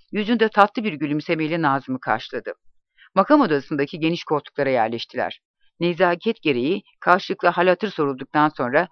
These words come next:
sıra buluşmanın gündemine geldi. Nazım, bakanın neler isteyeceğini çok merak ediyordu. Şükrü Kaya konuya girerek şöyle dedi. "Nazım Bey,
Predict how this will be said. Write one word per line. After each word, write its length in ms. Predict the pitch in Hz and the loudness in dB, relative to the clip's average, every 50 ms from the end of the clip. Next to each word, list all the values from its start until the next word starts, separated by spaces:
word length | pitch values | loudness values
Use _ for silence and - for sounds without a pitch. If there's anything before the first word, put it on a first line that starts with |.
| _ - _ _ | _ -20 _ _
sıra 260 | - - 220 240 233 196 | -4 0 0 0 2 0
buluşmanın 480 | 226 233 220 - - 214 226 233 214 | -2 -4 -4 -4 -2 -2 0 0 0
gündemine 400 | 165 170 156 156 147 143 139 131 | -2 -2 -2 -2 -2 0 -2 -2
geldi. 480 | 117 113 110 92 87 104 - 82 69 - _ _ _ _ _ _ - | -2 0 -2 -2 -2 -4 -8 -14 -14 -16 _ _ _ _ _ _ -4
Nazım, 460 | 185 202 226 233 226 - 262 269 262 - _ _ - | -2 0 0 0 2 2 0 0 0 -2 _ _ 0
bakanın 440 | - 202 208 - 247 233 233 214 185 | 0 2 2 2 2 2 2 0 0
neler 220 | 180 185 214 226 | 2 2 2 2
isteyeceğini 460 | 202 - - 180 165 143 160 160 170 - | 2 -2 -6 -8 -8 -4 -4 -4 -4 -4
çok 220 | - 170 - - | -4 -6 -4 -4
merak 340 | 135 131 131 123 123 - 135 | -4 -2 -2 -2 -2 -4 -6
ediyordu. 480 | 123 - 131 131 120 117 113 - 101 - _ _ _ _ _ _ - | -8 -6 -4 -4 -4 -4 -4 -8 -12 -12 _ _ _ _ _ _ -14
Şükrü 300 | - - 214 - 240 214 | -10 -8 -8 -6 -6 -4
Kaya 280 | - 185 151 147 147 | -2 -2 0 0 -2
konuya 340 | - - 175 175 180 190 190 | -4 -4 -4 -2 -2 -2 -4
girerek 360 | 147 156 143 131 123 147 151 - | -4 -2 -2 -2 -2 -2 -4 -6
şöyle 380 | - - 156 135 120 117 104 | -6 -2 -2 -2 -2 -4 -6
dedi. 280 | 101 101 - 95 85 - _ _ _ - - - _ _ _ _ - _ - | -8 -8 -8 -10 -12 -12 _ _ _ -20 -20 -20 _ _ _ _ -20 _ -2
"Nazım 380 | 202 226 240 240 202 240 233 175 | 2 2 2 2 2 -2 -4 -4
Bey, 160 | 135 110 - | -4 -6 -6